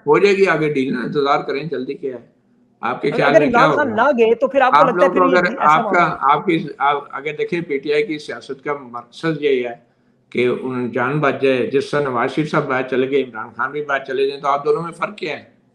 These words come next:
Speaker 1: आप तो इमरान
Speaker 2: तो
Speaker 1: खान को फरिश्ता बना रहे हैं, दूसरे को शैतान बना रहे हैं, क्योंकि आप बाहर बैठे हुए हैं।
Speaker 2: नहीं, नहीं,
Speaker 1: आपको
Speaker 2: बाहर
Speaker 1: सिर्फ
Speaker 2: बैठने और अंदर
Speaker 1: नजर
Speaker 2: बैठने
Speaker 1: आता
Speaker 2: का
Speaker 1: है ना।
Speaker 2: फर्क तो है ही नहीं, मतलब,
Speaker 1: देखें,
Speaker 2: बाहर
Speaker 1: भुगतना,
Speaker 2: बैठने और अंदर बैठने
Speaker 1: भुगतना
Speaker 2: का तो फर्क है।
Speaker 1: पाकिस्तान के अवाम को पड़ता है। आप
Speaker 2: जी,
Speaker 1: लोगों के लिए
Speaker 2: अगर
Speaker 1: मसाइल नहीं, मसाइल हम लोगों के लिए जो यहाँ पे बैठ के अपना काम कर रहे हैं,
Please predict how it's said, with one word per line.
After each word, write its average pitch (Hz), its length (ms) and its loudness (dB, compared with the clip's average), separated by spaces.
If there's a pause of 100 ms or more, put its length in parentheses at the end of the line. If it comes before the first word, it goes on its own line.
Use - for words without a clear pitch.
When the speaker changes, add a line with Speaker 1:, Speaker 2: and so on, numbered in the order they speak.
(440)
Speaker 1:
आप 113 220 -4
तो 160 60 0
इमरान 139 320 2
Speaker 2:
तो 156 60 4
Speaker 1:
खान 156 140 0
को 160 100 2
फरिश्ता 147 340 -2
बना 160 280 2
रहे 156 100 2
हैं, 147 100 0
दूसरे 135 260 0
को 151 120 4
शैतान 135 380 -2
बना 156 260 2
रहे 147 160 0
हैं, 143 260 -10
क्योंकि 147 200 0
आप 143 120 2
बाहर 131 220 -2
बैठे 151 260 0
हुए 147 100 0
हैं। 135 220 -14 (640)
Speaker 2:
नहीं, 233 140 2
नहीं, 320 120 6
Speaker 1:
आपको 226 80 0
Speaker 2:
बाहर 240 140 8
Speaker 1:
सिर्फ 294 160 6
Speaker 2:
बैठने 285 240 4
और 339 80 8
अंदर 294 200 6
Speaker 1:
नजर 285 100 6
Speaker 2:
बैठने - 180 6
Speaker 1:
आता - 20 4
Speaker 2:
का 196 80 4
Speaker 1:
है 196 120 6
ना। - 60 4
Speaker 2:
फर्क - 100 -6
तो 226 100 2
है 196 120 4
ही 247 60 -2
नहीं, 240 100 -2
मतलब, 208 100 -2
Speaker 1:
देखें, 214 360 4
Speaker 2:
बाहर 208 140 2
Speaker 1:
भुगतना, - 100 2
Speaker 2:
बैठने 196 220 4
और 196 60 6
अंदर 175 240 2
बैठने 226 120 4
Speaker 1:
भुगतना 196 180 4
Speaker 2:
का 190 60 6
तो 202 80 -2
फर्क 156 120 2
है। - 60 -2
Speaker 1:
पाकिस्तान 175 420 0
के 233 80 -2
अवाम 147 380 -2
को 160 140 -2
पड़ता 110 300 -8
है। 101 140 -16 (400)
आप 147 200 2
Speaker 2:
जी, 165 60 0
Speaker 1:
लोगों 170 160 0
के - 100 4
लिए 165 100 4
Speaker 2:
अगर 160 100 2
Speaker 1:
मसाइल 147 340 -4
नहीं, 185 180 0
मसाइल 156 400 0
हम 156 160 0
लोगों 170 160 -2
के 175 100 -2
लिए 185 120 4
जो 156 120 -2
यहाँ 135 260 -4
पे 151 120 -8
बैठ 131 320 -8
के 147 140 -4
अपना 131 220 -10
काम 123 260 -12
कर 120 280 -18
रहे 110 80 -18
हैं, 101 100 -20